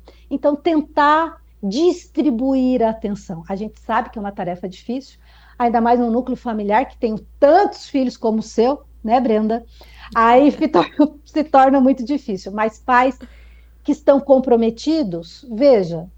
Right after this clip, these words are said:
ninguém nasce sabendo, realmente não tem manual. Mas tem palestra, mas tem leitura, mas tem podcast,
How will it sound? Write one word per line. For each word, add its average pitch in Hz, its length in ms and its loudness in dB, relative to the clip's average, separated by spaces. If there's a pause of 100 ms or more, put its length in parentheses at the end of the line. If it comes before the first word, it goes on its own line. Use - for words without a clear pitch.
(420)
ninguém 277 500 2
nasce 254 380 -4
sabendo, 180 580 -6
realmente 226 440 -4
não 247 160 -4
tem 254 180 -4
manual. 226 580 -4 (440)
Mas 302 180 -6
tem 285 140 -2
palestra, 233 1080 2
mas 226 240 -4
tem 226 180 -2
leitura, 214 920 0
mas 214 260 -6
tem 220 180 0
podcast, 208 1080 -4